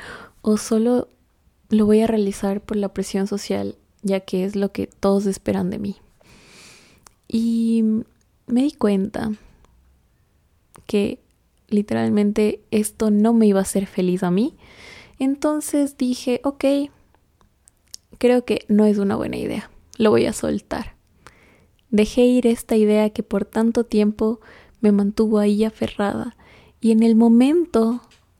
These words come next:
que me pude liberar, las cosas cambiaron de una forma sorprendente. O sea, fue como si estuviera viviendo en una película, pero era mi propia vida. Yo el domingo decidí hacer este cambio. Y el lunes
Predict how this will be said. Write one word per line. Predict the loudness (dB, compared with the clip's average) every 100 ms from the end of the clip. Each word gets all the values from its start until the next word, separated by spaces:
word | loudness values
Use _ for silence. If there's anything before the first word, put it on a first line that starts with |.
| _
que | 0
me | 2 2
pude | 0 2 2 2
liberar, | 2 2 2 -2 -4 -10 _ _ _ -2
las | -2 0
cosas | -2 0 0
cambiaron | 2 4 4 4
de | 4
una | 2
forma | 0 -2 0 -4 -8
sorprendente. | -6 0 0 0 0 2 2 2 0 0 -4
O |
sea, | -4 -2
fue | 0 0
como | 0 2 2 0 -6 -18 -14
si | -6
estuviera | 0 4 4 4
viviendo | 4 4 4 4
en | 4
una | 2 0
película, | 0 0 -2 0 0 0
pero | 0 0
era | 2
mi | 2 0
propia | 0 -2 0 0
vida. | 0 0 0 0 -2 0
Yo | 2 2 2
el | 2 4
domingo | 4 4 4 4 4 4 0 -16 -2
decidí | 2 2 0 -2 2 2 2 0 -12 -6 -4
hacer | 2 2
este | 2 -2 -4
cambio. | -2 0 0 -2 -4 -10 _
Y | 4
el | 6
lunes | 8 8 6 4 0